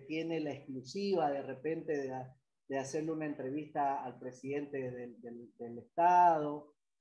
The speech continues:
a, a un presidente que nos visita, a una celebridad, a un,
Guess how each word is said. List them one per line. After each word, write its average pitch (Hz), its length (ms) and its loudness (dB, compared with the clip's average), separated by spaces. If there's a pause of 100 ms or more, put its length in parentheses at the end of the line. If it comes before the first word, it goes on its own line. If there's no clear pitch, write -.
(120)
a, 135 240 2
a 139 240 0
un 156 420 -2
presidente 135 680 -6
que 131 80 -8
nos 123 160 -10
visita, 139 720 -4
a 131 120 -2
una 151 260 -4
celebridad, 131 1000 0 (100)
a 127 100 -4
un, 147 480 -6